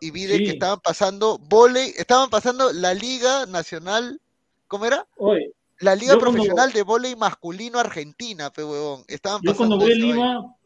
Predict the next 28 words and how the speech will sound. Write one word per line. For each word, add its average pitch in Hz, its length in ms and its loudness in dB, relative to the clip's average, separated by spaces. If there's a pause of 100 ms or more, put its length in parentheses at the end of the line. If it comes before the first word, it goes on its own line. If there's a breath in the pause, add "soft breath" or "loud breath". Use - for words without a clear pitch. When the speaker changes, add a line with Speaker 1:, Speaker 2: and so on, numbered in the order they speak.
(180)
Speaker 2:
a 160 120 2
ver 196 180 2
a 214 120 -6
una 208 180 -2
germita, 208 480 -4
unos 208 260 -4
tres 214 180 -4
días, 233 280 -4
nos 170 120 -8
hospedo 196 220 -2
ahí 208 140 -4
uno, 202 260 -8
un 190 200 -6
telo 202 220 -2
ahí 208 140 -4
por 185 160 -6
Lurín, 170 440 -4 (180)
puta, 175 360 -4
Speaker 1:
Ya. 147 140 -4
Speaker 2:
y 120 220 -8
tiene 160 200 -8
DirecTV, 165 580 -6
pe, 156 120 -8
puta, 160 280 -6
la 127 100 -10
puta 151 220 -10
madre, 127 300 -6
weón. 120 260 -10